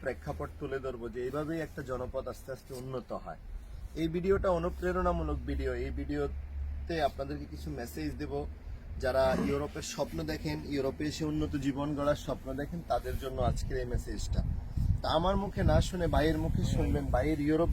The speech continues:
জার্নিটা আপনি বলেন আমাদের দর্শকদের জন্য, তারা যেন অনুপ্রাণিত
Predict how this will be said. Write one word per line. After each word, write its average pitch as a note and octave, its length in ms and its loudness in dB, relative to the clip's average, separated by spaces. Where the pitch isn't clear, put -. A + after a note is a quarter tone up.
জার্নিটা D3+ 500 4
আপনি C#3 180 -4
বলেন D3+ 300 6
আমাদের B2 240 -2
দর্শকদের - 520 2
জন্য, B2+ 160 0
তারা A#2+ 240 2
যেন C3 120 -2
অনুপ্রাণিত B2+ 560 -2